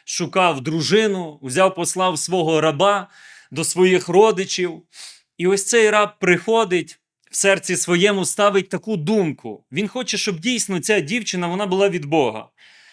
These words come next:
Ну, не просто красуня якась, але дівчина, яку сам Бог дав.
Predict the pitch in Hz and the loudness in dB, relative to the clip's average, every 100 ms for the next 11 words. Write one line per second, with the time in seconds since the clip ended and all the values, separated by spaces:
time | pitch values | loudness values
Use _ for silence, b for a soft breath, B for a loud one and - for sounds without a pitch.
0 | b 214 240 247 269 247 226 196 202 202 | b -4 -4 -2 -4 0 0 2 0 0
1 | 262 262 208 165 156 - 147 113 - - | -2 -2 0 2 0 2 0 0 -4 -2
2 | 156 170 151 147 247 180 208 202 185 170 | 0 0 -2 -2 -4 -2 -2 0 0 -2
3 | - 214 - 208 190 180 196 147 131 117 | -2 -6 -4 -4 -2 0 0 0 -4 -4
4 | 107 | -6